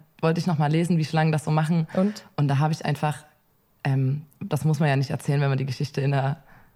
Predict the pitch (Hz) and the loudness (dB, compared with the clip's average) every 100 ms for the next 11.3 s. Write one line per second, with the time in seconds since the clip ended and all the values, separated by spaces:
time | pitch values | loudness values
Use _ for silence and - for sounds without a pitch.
0 | _ _ _ _ _ _ _ _ 156 208 | _ _ _ _ _ _ _ _ -2 2
1 | 247 220 214 180 - - - - 190 208 | 2 4 2 0 -12 -16 -4 2 4 6
2 | 196 202 247 233 226 208 190 190 202 180 | 6 6 4 4 4 4 2 2 4 2
3 | 170 160 165 190 160 175 170 180 214 214 | 2 4 4 6 4 2 2 2 2 4
4 | 185 165 175 190 233 190 - 151 151 160 | 2 2 0 0 2 -2 0 2 4 2
5 | 190 233 214 180 196 226 196 214 - _ | 2 4 4 2 0 0 0 -2 -12 _
6 | _ _ 190 202 - - 175 220 214 214 | _ _ 2 2 0 -2 -2 0 2 2
7 | 208 - 196 185 - - 175 170 160 156 | 0 0 0 0 -2 -2 2 4 4 2
8 | - 160 180 180 170 160 - 190 196 180 | 0 -4 0 2 4 2 2 2 2 4
9 | 170 160 175 202 175 151 143 143 151 139 | 4 6 4 2 2 2 0 -4 0 0
10 | 147 139 143 170 - 151 147 - 156 151 | 0 -4 -4 -4 -2 -2 -2 0 0 2
11 | 143 147 | 2 2